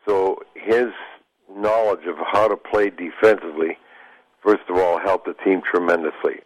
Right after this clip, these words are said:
throughout the whole team. But more importantly, as Modano's career evolved, he taught him how to be a much better defensive player, and that made Modano the complete,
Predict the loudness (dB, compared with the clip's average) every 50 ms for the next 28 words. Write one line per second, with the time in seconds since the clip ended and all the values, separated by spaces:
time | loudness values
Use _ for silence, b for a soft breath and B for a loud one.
0 | _ _ _ _ _ _ _ _ -6 -2 0 0 0 0 -2 -2 -2 0 0 0
1 | -2 -4 -8 -12 -12 -16 b b b b b b b b b b b b _ _
2 | 4 4 4 4 2 -4 -12 -6 -2 0 0 2 0 -2 -2 -2 0 0 2 2
3 | 0 0 0 2 2 0 0 0 2 4 4 4 2 -2 -8 -16 -20 -16 -8 -6
4 | -4 0 0 2 2 2 2 0 -2 -4 -6 0 2 2 2 2 0 0 0 0
5 | 2 2 2 0 -2 -4 -8 -14 _ _ _ _ _ _ _ _ _ _ _ _
6 | _ _ _ _ _ -2 -2 0 0 0 0 2 2 2 2 2 -2 0 2 2
7 | 2 2 2 0 -2 -4 0 2 2 2 2 2 -2 -6 -16 -20 _ -8 0 2
8 | 2 2 2 -2 -2 0 2 2 2 0 -2 -6 -10 -2 2 2 2 2 0 -6
9 | -16 -10 -4 0 0 2 2 2 0 0 0 0 0 0 0 -2 -4 -2 0 0
10 | 0 0 -2 -4 -4 -2 0 0 0 2 0 0 0 -2 -4 -2 -2 -2 -2 -2
11 | -4 -2 -2 -2 -2 -2